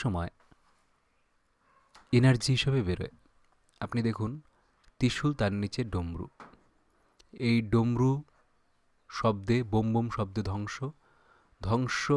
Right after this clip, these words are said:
শুরু হলো আর এখান থেকে তিনটে রে বেরোলো। আর সায়েন্সও তাই বলছে, ধ্বংসের সময়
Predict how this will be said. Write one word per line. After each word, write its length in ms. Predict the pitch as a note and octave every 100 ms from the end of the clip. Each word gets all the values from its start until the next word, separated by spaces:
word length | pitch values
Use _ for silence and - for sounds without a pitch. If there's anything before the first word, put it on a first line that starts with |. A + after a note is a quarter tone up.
| D3 C#3 - _ - -
শুরু 180 | C3 C3+
হলো 140 | C#3 D#3+
আর 60 | B2+
এখান 140 | A2+ A2
থেকে 120 | A2+ -
তিনটে 200 | G#2 G#2 F#2+
রে 80 | F#2+ F2+
বেরোলো। 280 | F2+ F2+ - _ _ _ _ _ _ _ _ _
আর 80 | G2 -
সায়েন্সও 360 | G#2+ A#2 A2+ -
তাই 140 | G2 F2+
বলছে, 260 | F2+ F2+ - - _ _ _ _ _ _ _ - _ _ _ _ _ _ _ _
ধ্বংসের 400 | - A#2 A#2 C3+ -
সময় 260 | A2+ A2